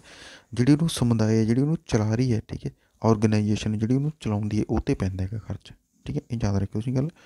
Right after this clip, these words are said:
ਆਰਗੇਨਾਈਜੇਸ਼ਨ 'ਤੇ ਪੈਂਦਾ ਹੈ, ਓਕੇ। ਊਂ normally ਆਪਾਂ ਕੁਛ ਮਰਜ਼ੀ ਕਰੀ ਚੱਲੀਏ, ਪਰ ਜਿਹੜਾ ਰੂਲ ਦੇ ਮੁਤਾਬਕ ਹੈ ਨਾ, ਜਿਹੜਾ ਕੁਐਸਚਨ ਆਨਸਰਾਂ ਦੇ ਮੁਤਾਬਕ, ਉਹ ਕੀ ਆਊਗਾ? ਸਮੁਦਾਇ ਆਊਗਾ, ਠੀਕ ਹੈ। ਉਣੱਤੀਵਾਂ ਕੁਐਸਚਨ ਕਹਿੰਦਾ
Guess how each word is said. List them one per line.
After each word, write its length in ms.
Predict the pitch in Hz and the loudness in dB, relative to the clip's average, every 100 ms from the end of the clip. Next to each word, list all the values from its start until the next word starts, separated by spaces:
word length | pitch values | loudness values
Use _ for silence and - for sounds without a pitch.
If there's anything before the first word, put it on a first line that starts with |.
| - _ - | -20 _ -2
ਆਰਗੇਨਾਈਜੇਸ਼ਨ 680 | 113 110 107 107 104 - 107 | 0 2 2 0 -2 -4 -6
'ਤੇ 120 | 104 | -6
ਪੈਂਦਾ 260 | - 98 110 | -6 -6 -6
ਹੈ, 60 | |
ਓਕੇ। 260 | 117 - 139 - - - - - - - _ - - - _ _ _ _ | -6 -6 -12 -12 -20 -20 -20 -20 -20 -20 _ -14 -14 -14 _ _ _ _
ਊਂ 180 | 131 135 | 2 4
normally 500 | 135 127 131 131 135 | 6 4 4 2 0
ਆਪਾਂ 200 | 135 135 | -2 -4
ਕੁਛ 160 | 131 - | -6 -2
ਮਰਜ਼ੀ 320 | 110 95 104 | 0 2 2
ਕਰੀ 180 | 113 127 | 0 0
ਚੱਲੀਏ, 260 | 131 135 139 | 0 -2 -4
ਪਰ 220 | - 120 | -4 -2
ਜਿਹੜਾ 260 | 127 170 - _ _ _ | 0 -2 -4 _ _ _
ਰੂਲ 380 | 113 113 110 117 | 0 0 2 2
ਦੇ 100 | 113 | 2
ਮੁਤਾਬਕ 440 | 117 117 110 113 120 | 0 0 -2 -4 -6
ਹੈ 120 | 127 | -4
ਨਾ, 80 | 156 - _ _ _ _ 117 | -6 -10 _ _ _ _ 0
ਜਿਹੜਾ 160 | 117 | 0
ਕੁਐਸਚਨ 480 | 139 - 107 - 131 | 0 0 -2 0 0
ਆਨਸਰਾਂ 340 | 117 113 113 113 | 0 -2 -2 0
ਦੇ 80 | |
ਮੁਤਾਬਕ, 400 | 110 107 104 104 | 0 0 -2 -2
ਉਹ 240 | 107 110 - | -4 -6 -4
ਕੀ 100 | 127 | 0
ਆਊਗਾ? 240 | 113 107 143 | 2 2 -2
ਸਮੁਦਾਇ 520 | - 107 101 101 117 | -2 -2 0 0 -2
ਆਊਗਾ, 280 | 110 113 123 _ _ | -4 -8 -18 _ _
ਠੀਕ 200 | - 175 | -10 -8
ਹੈ। 60 | 214 - _ _ _ _ _ _ _ _ - - | -8 -10 _ _ _ _ _ _ _ _ -12 -2
ਉਣੱਤੀਵਾਂ 460 | 110 98 - 104 | 0 0 -2 -4
ਕੁਐਸਚਨ 320 | 104 117 - 117 - - - - - _ | -4 -8 -12 -16 -18 -20 -20 -20 -20 _
ਕਹਿੰਦਾ 180 | 180 160 | -4 -4